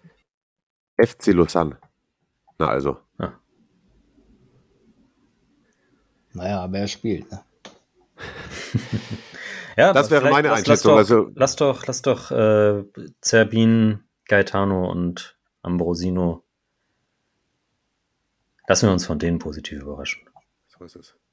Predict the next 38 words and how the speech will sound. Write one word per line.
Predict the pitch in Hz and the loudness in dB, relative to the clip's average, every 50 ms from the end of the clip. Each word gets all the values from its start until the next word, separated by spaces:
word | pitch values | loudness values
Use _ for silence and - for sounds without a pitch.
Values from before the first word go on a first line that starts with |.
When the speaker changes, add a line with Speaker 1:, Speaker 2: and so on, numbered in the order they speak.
| _ _ _ _ _ | _ _ _ _ _
Speaker 3:
Ich | 117 - - | -16 -6 -6
hoffe, | 120 120 110 | 0 4 4
Speaker 2:
So, | 101 98 | 4 4
sorry, | - - 120 110 110 101 | 6 6 6 6 6 4
Speaker 3:
wenn, | 107 | 4
Speaker 2:
jetzt, | 107 - 139 | 2 4 4
Speaker 3:
wenn | 143 - | 4 6
Speaker 2:
äh, | |
Speaker 3:
sie | - 120 | 6 6
Speaker 2:
sa-, | 143 | 6
Speaker 3:
nicht | 139 143 | 6 6
Speaker 2:
sa-, | 135 - | 4 4
sag | - 123 | 6 4
Speaker 3:
verleihen. | 127 123 120 127 120 113 113 110 | 4 4 4 4 4 4 4 2
Speaker 2:
deinen, | 107 98 | 2 2
sag | - 120 113 - | 2 0 2 2
deinen | 120 107 98 | 0 2 2
Satz | 104 98 - - | 2 0 0 -2
noch | 95 87 | -6 -6
zu | - - | -6 -8
Ende, | - 87 87 80 | -8 -8 -8 -10
Mario. | 76 73 76 80 73 - - - _ - - - _ _ _ _ _ _ | -12 -14 -16 -16 -16 -16 -20 -20 _ -20 -20 -20 _ _ _ _ _ _
Speaker 1:
Was? | - 135 139 - - | -4 -4 -4 -4 -6
Nein, | 90 101 101 | -6 -6 -6
ich | 95 - - | -6 -2 -2
wollte | 101 98 95 | -2 -2 -2
jetzt | 82 - | -6 -8
nur | 85 78 | -8 -2
sagen, | - 90 82 78 | 0 0 0 0
so, | 80 - | -2 -4
und | - - 101 104 - | -2 0 -2 0 0
was | 85 - - | -4 -4 -4
denkt | 82 80 - - | -6 -8 -8 -6
ihr? | 98 98 - - - | -6 -6 -6 -6 -8
Wo | - 78 87 | -4 -2 0
Speaker 2:
Ach | 82 | 0
so. | 80 | 0
Speaker 1:
landet | 82 82 80 82 - - | 0 -2 -2 -4 -6 -8